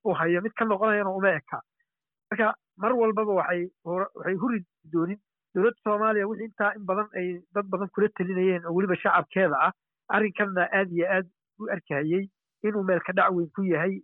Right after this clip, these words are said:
eh, sharafta Soomaaliya, inuu xiriirkaasi wax dambe sii xiriirin oo uu gooyo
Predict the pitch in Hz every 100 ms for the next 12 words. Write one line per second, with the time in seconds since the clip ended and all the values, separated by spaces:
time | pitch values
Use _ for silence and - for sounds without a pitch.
0 | - 160 156 147 - _ - - 175 196
1 | _ 190 175 196 147 170 - _ _ _
2 | _ - 233 233 202 196 220 247 - 196
3 | 185 - - 180 175 _ _ - 185 202
4 | 226 - 220 190 196 202 214 196 196 185
5 | 165 175 185 208 226